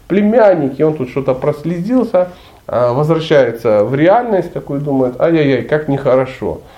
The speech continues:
И что он делает? Он идёт, э, к Дите и извиняется. Говорит, «Прости,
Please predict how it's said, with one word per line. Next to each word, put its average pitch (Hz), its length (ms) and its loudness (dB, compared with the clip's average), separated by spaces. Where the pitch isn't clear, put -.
И 175 100 -4
что 170 180 -2
он 135 100 0
делает? 107 280 -4
Он 175 140 2
идёт, 214 380 -2
э, 101 440 -4
к 117 60 -12
Дите 202 300 -2
и 160 100 -2
извиняется. 120 600 -4
Говорит, 98 200 -12
«Прости, 143 580 -6